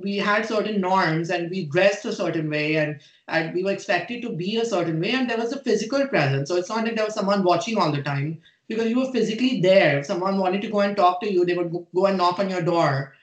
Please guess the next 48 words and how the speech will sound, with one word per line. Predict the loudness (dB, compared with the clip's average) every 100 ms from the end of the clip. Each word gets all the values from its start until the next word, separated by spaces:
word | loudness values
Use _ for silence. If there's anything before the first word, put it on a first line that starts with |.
| _ -6
or | -2 -2 -2
they | -2
would | -2 -2
come | -2
talk | 2 2 2
to | 2
you, | 4 4
or | 4
there | 2
would | -2
be | -4
Slack | 0 0 0
channels | -2 -2 -2 -2
and | -4
so | 0 0
on. | 0 -2 -4 -6 -16 _ -2
But | 0
now | 2 2 2 2 0
I, | -4 -4
it | -4
seems | 0 2
like | 2 2
that's | 0 0
not | -2 -2
enough. | 0 2 2 2 0
It's | -4 0
not | 0 0
enough | 0 0 0
to | -2
be | 0 2
on | 0
Slack | 0 0 2 2 0
and | 0
to | 4
be | 6
at | 4 2
home. | 0 0 0 -2 -6 _ _ -6
Um, | 0 0 -2 -6 -4
and | 0
it's | 0 0
not | 0
enough | 2 0
to | 0
be | 2 4
on | 4
Zoom, | 2 4 2
apparently, | 2 -2 -2 -4 -4 -6 -8 -12 _ -10
um, | -6 -4 -4 -6